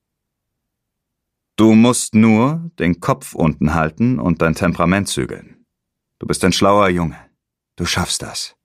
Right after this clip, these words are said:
Halt einfach deine Zunge im Zaum und lass dich nicht von irgendwelchem Unsinn provozieren. Willst du, dass ich mit dir reingehe? Auf keinen Fall. Es ist okay, nervös zu sein, Joey.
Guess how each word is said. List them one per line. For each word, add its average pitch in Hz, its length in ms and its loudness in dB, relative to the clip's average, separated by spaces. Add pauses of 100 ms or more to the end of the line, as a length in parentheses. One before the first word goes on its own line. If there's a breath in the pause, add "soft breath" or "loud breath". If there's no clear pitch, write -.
(580)
Halt 117 220 0
einfach 135 320 0
deine 85 260 0
Zunge 113 360 2
im 90 120 2
Zaum 90 360 0
und 71 140 -6
lass 80 200 -4
dich 80 140 -6
nicht 90 200 -2
von 69 180 -2
irgendwelchem 78 480 -2
Unsinn 80 400 0
provozieren. 60 720 -8 (920)
Willst - 280 -6
du, 76 80 0
dass 73 160 -2
ich 71 100 -8
mit 73 140 -4
dir 73 120 0
reingehe? 95 560 0 (1500 soft breath)
Auf 135 120 -4
keinen 160 240 2
Fall. 147 380 -2 (1300)
Es - 180 -8
ist 90 100 -2
okay, 104 340 0
nervös 76 400 -2
zu - 140 -6
sein, 58 260 -8
Joey. 57 420 -10